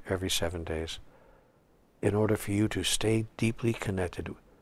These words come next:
with the energy that has been given to all of us as a wonderful gift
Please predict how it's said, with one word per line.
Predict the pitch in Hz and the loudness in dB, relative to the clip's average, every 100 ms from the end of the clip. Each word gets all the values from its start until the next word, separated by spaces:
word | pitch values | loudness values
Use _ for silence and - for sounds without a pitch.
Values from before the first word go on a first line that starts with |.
| - - - _ | -20 -20 -20 _
with | 107 - | -6 -2
the | 104 | 0
energy | 107 101 95 98 | 0 0 0 0
that | 95 | 0
has | 92 - | 0 0
been | - 95 | 0 0
given | 98 101 | 0 0
to | 107 92 | 0 0
all | 90 | 0
of | 85 | -2
us | 87 - | -2 -2
as | 92 | 0
a | 87 | -2
wonderful | 87 95 101 95 | 0 -2 -2 -4
gift | 95 82 76 - | -4 -4 -6 -14